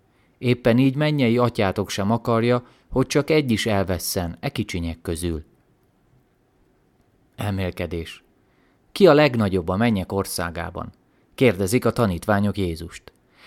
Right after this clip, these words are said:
Ez a kérdés árulkodó. Nem azt kérdezik, hogyan lehet valaki hűségesebb, alázatosabb vagy engedelmesebb, hanem ki a legnagyobb.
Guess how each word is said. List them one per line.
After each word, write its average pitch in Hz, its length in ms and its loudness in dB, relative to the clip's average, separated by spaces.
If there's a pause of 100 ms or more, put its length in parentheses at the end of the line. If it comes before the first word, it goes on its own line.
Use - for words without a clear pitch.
(240)
Ez 143 120 0
a 151 80 4
kérdés 135 500 2
árulkodó. 95 840 -2
Nem 165 200 2
azt 180 180 0
kérdezik, 104 520 2
hogyan 110 320 2
lehet 92 300 -2
valaki 95 460 0 (240)
hűségesebb, 85 920 -4
alázatosabb 87 880 0
vagy 90 140 -4
engedelmesebb, 101 1080 -2 (400)
hanem 95 240 -4
ki - 220 0
a 165 80 4
legnagyobb. - 680 -2